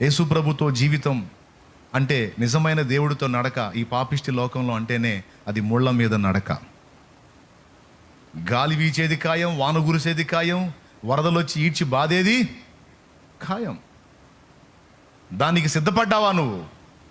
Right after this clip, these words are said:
రక్షణ పొందిన వాళ్ళని, పొందని వాళ్ళని కూడా అడుగుతున్నాను నేను. దెబ్బ మీద దెబ్బ తగిలినా,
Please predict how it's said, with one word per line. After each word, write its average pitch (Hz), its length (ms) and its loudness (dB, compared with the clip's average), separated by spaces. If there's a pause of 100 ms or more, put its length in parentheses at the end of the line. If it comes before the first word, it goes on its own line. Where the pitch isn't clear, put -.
(1080)
రక్షణ 180 280 2
పొందిన 175 400 4
వాళ్ళని, 202 440 4
పొందని 185 400 4
వాళ్ళని 214 180 4
కూడా 208 160 4
అడుగుతున్నాను 165 520 4
నేను. 73 280 -2 (1700)
దెబ్బ 151 260 2
మీద 214 220 4
దెబ్బ 180 360 2
తగిలినా, 170 720 2